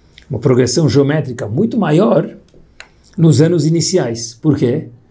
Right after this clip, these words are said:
Porque a Neshama acabou de perder o kesher com Hashem, a ligação com Hashem. Ela procura outra ligação.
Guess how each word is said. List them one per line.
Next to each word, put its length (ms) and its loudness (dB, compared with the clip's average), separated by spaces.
Porque 200 2
a 20 2
Neshama 320 0
acabou 500 2
de 120 -6
perder 360 -2
o 80 0
kesher 500 -6
com 160 -10
Hashem, 380 -12
a 80 -12
ligação 440 -2
com 60 -2
Hashem. 260 -4
Ela 120 -2
procura 400 2
outra 220 0
ligação. 580 -2